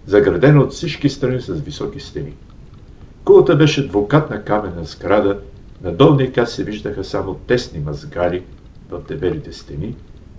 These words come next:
и една тясна врата, също от дебели дъбови талпи, обкована с железа. Редици прозорци имаше от четирите страни на горния кат,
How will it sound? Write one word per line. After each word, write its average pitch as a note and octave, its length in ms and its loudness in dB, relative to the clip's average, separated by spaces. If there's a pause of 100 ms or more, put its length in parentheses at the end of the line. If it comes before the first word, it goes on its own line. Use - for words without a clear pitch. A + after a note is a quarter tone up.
и A2+ 60 -2
една D3+ 220 2
тясна D3 360 0
врата, G#2+ 420 -4 (260)
също - 540 -2
от F2+ 200 -4
дебели G#2 400 -4
дъбови E2+ 420 -4
талпи, F2+ 500 -4 (320)
обкована G#2 520 -8
с - 160 -14
железа. C#2+ 480 -12 (2000)
Редици F3 420 0
прозорци B2+ 520 2
имаше B2+ 280 -2
от - 140 -2
четирите D3+ 440 0
страни F2 380 -8
на E2+ 120 -8
горния D2+ 460 -6
кат, - 400 -4